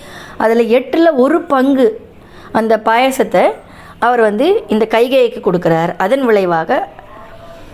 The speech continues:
அவளுக்கு ஒரு குழந்தை பிறக்கிறது. அவர்தான் பரதன்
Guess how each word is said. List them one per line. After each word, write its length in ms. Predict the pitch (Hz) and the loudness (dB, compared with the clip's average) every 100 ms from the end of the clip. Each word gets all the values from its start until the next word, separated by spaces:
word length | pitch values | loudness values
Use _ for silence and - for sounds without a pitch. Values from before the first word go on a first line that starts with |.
| - - - - | -20 -20 -20 -6
அவளுக்கு 480 | 233 247 233 269 | -2 0 0 2
ஒரு 140 | 277 220 | 0 2
குழந்தை 340 | 220 226 233 | 0 2 2
பிறக்கிறது. 580 | 226 180 175 165 165 240 | 0 -2 -2 -2 0 0
அவர்தான் 540 | - 190 185 190 226 | 0 -2 -2 -2 -2
பரதன் 580 | 202 180 170 165 170 139 | -4 -4 -2 -2 -2 -4